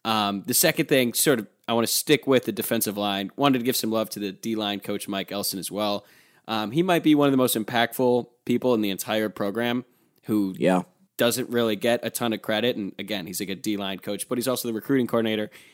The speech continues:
Speaker 1: And this is his twelfth season with Notre Dame. He's Brian Kelly's guy. This is his eleventh time going up against Navy. And all that experience has clearly paid off because he had an answer as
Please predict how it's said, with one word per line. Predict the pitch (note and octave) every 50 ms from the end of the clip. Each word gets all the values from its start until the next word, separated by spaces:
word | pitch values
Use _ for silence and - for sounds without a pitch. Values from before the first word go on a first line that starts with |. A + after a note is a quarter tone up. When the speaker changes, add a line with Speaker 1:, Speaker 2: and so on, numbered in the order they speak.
| _ _ - _ _
Speaker 1:
And | - C3 C3+ C3
this | C#3+ C#3+ -
is | D#3+ -
his | D3+ -
twelfth | - - E3 D#3 D3+ - - -
season | - - - D#3 D3 D3 C#3+
with | C#3+ - -
Notre | C#3 C3+ C3
Dame. | C3+ C3 C3 B2+ C3 - _ _ _ _ _ _
He's | - F#2+ F#2
Brian | - - B2 B2 C3 B2
Kelly's | - D3 A#2+ A#2 A2+ A2 -
guy. | - A#2 G#2+ G#2 G2+ G2+ G2+ G2 F#2+ - _ _ _ _ _ _ _ _ _ _
This | - G#2+ - B2
is | A2+ F#2+
his | G2+ G2
eleventh | G#2+ G2+ A2+ A#2+ C3 C3 B2 -
time | B2+ B2 A#2+ A#2
going | G#2 A#2 A2 A2 G#2+ G#2+
up | G#2 E2+
against | F#2 G2 G2 G2 G2 A2
Navy. | A2 A2 A2 G#2 G#2+ G2+ - _ _
And | A#2 B2+ -
all | - C3 D3+ D3
that | D3+ C3
experience | A#2 - - - C3+ B2 A#2+ A2+ G#2 F#2+ - -
has | G2+ -
clearly | _ - - - C3+ C3 A#2+ A2+ G#2+ G2+ F#2+
paid | - - - - A#2 A2 G2+
off | G2+ G#2 G2+ G2 F2+ F2+ -
because | - G2+ - - G2+ G2 F#2+ -
he | - - C#3+ C#3 C3
had | C3+ A#2+ G#2+
an | A2 G#2
answer | - G2+ G#2+ G#2+ G2+ - - G#2+ G2+ G2 F#2 - -
as | G2+ F#2+ - -